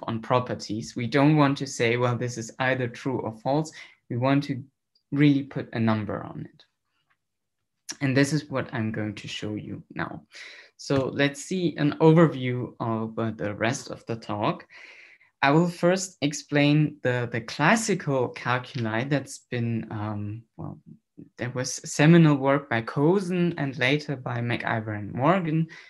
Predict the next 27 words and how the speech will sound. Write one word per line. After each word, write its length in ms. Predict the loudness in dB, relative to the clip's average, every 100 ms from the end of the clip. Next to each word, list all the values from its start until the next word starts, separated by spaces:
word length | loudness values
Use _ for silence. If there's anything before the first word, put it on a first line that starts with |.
| _ _
who 420 | -4 -2 -4 -8
coined 380 | -10 -4 -4 -4
the 80 | -8
term 520 | -6 -2 0 0 -2 -10 _ _ -10
weakest 640 | 2 2 2 -2 -6 -8
pre-expectations. 1400 | 0 2 2 -6 -10 -12 -12 -10 -10 -10 -8 -8 -10 -12 -20 _ _ _ _
So 220 | -12 -8
I 140 | -6 -2
will 140 | -2
show 200 | -2 -2
you 140 | 0 0
this 240 | -4 -6
classical 640 | -2 0 2 0 -6 -6 -6
calculus 680 | -2 -2 -2 0 0 -2
for 160 | -4 -2
reasoning 500 | 0 -2 -4 -8 -8
about 360 | -4 -2 -4 -4
probabilistic 640 | -6 -6 -6 -10 -12 -20 _
programs, 540 | 0 2 2 -2 -4 -4
and 180 | -2 -2
in 80 | -4
particular 720 | -4 -6 -6 -2 0 0 -2
show 220 | -2 -4
you 220 | -4 -6
how 200 | -4 -4
to 160 | -4 -6
use 320 | -4 -6